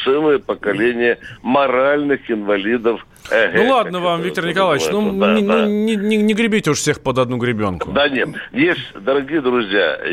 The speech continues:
Speaker 1: я, э, иногда см-, не-не-не, я не тот ворчливый дед, который говорит, <laughs> что мы были лучше. Ни в коем случае. У нас есть часть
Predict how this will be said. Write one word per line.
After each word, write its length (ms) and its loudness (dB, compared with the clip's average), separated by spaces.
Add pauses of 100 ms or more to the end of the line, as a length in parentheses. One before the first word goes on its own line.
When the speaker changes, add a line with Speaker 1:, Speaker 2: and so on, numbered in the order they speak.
Speaker 1:
я, 1160 2 (180)
э, 420 -4
иногда 400 0 (120)
см-, 200 -4
не-не-не, 540 2
я 160 2
не 140 -2
тот 260 -2
ворчливый 640 -2
дед, 420 -2 (440)
который 440 0
говорит, 380 2
<laughs> 140 -2
что 80 -8
мы 200 -2
были 320 -2
лучше. 420 0
Ни 40 -8
в 60 -8
коем 240 -2
случае. 540 -4 (420)
У 100 0
нас 300 2
есть 180 -4 (140)
часть 220 0